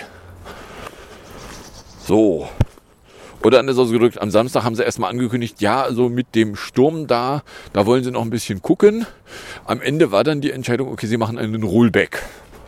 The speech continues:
So, sie haben dann also, äh, da irgendwie bummelig einen Tag gebraucht, um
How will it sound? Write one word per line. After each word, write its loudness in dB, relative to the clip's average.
So, -2
sie -2
haben -2
dann -2
also, -2
äh, 0
da -2
irgendwie -6
bummelig -6
einen -10
Tag -4
gebraucht, -4
um -6